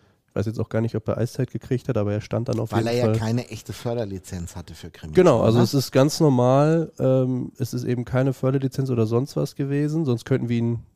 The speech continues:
Speaker 1: jetzt erzähle ich vielleicht auch Quatsch, aber ich glaub, das ist der Unterschied, dass wir auch dann im Nachgang jetzt immer noch,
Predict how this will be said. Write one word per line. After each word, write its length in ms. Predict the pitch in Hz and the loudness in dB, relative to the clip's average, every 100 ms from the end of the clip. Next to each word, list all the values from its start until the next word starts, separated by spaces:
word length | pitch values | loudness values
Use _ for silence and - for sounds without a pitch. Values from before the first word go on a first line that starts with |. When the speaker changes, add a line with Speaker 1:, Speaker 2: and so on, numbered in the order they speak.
| _ _ _ _ | _ _ _ _
Speaker 1:
jetzt 240 | 117 - - | -18 -16 -8
erzähle 300 | 113 - 117 | -6 -2 -4
ich 80 | |
vielleicht 260 | - 113 107 | -2 -2 0
auch 120 | 110 | -2
Quatsch, 360 | - 120 127 - | 0 0 2 0
aber 120 | 110 | 0
ich 80 | 101 | 0
glaub, 200 | 117 - | -2 0
das 160 | 117 | -2
ist 140 | 120 - | -2 -2
der 80 | 127 | -2
Unterschied, 400 | 123 123 - 120 | 0 -2 -2 -4
dass 220 | 113 - | -4 0
wir 120 | 117 | 0
auch 180 | 113 110 | 0 -2
dann 280 | - 110 113 | -2 -2 0
im 120 | 113 | -2
Nachgang 560 | 110 117 127 - 123 117 | 0 0 0 -2 0 0
jetzt 240 | 120 - | -2 -4
immer 220 | - 123 | -4 -2
noch, 360 | 123 123 - | 0 -2 -2